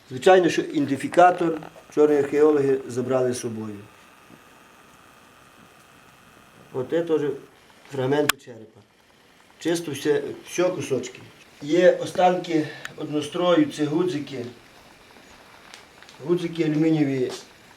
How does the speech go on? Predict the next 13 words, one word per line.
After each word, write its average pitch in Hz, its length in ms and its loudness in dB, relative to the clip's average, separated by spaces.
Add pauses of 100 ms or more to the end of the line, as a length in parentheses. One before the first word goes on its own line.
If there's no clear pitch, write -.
однострою 151 520 6
німе-, 143 220 2
е, 135 640 4
Вермахт. 127 540 4 (3250)
Видно 208 340 4
по 160 460 2
останках, 190 600 2 (220)
е, 143 560 6
людських, 139 340 -4 (160)
що, 139 400 -2 (800)
можливо, 175 360 6
це 190 140 2
був 175 240 4